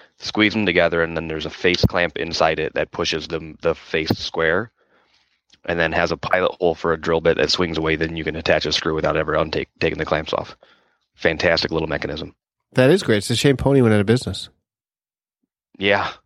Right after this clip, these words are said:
Speaker 1: Yeah. I mean, I've had 'em for, phew, fifteen years. The last time I really did any cabinet work, but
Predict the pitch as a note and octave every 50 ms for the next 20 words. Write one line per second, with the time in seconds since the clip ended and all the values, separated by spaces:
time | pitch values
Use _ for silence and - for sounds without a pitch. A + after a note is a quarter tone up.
0 | _ _ _ _ - G2 G2 F2+ F2 - - G#2 G#2+ G#2 G2+ G#2+ G2 F#2+ F#2 E2
1 | F#2 F#2 F#2+ F#2 E2 - D#2+ D#2+ - - - - - E2+ E2+ E2+ E2 D#2 D2+ -
2 | - F2 - - A2 - E2+ E2 E2 F2 E2+ E2 D#2+ D#2 - - - _ _ _
3 | _ _ _ _ _ _ _ _ _ _ _ _ - F#2+ F2+ E2 - - E2+ E2
4 | D#2+ D#2 E2 E2 D#2+ D#2 D2+ D#2 D2 D#2 D2+ - D#2+ D#2+ D#2+ D#2 B1 C#2+ D#2 D#2+
5 | - - - D#2 -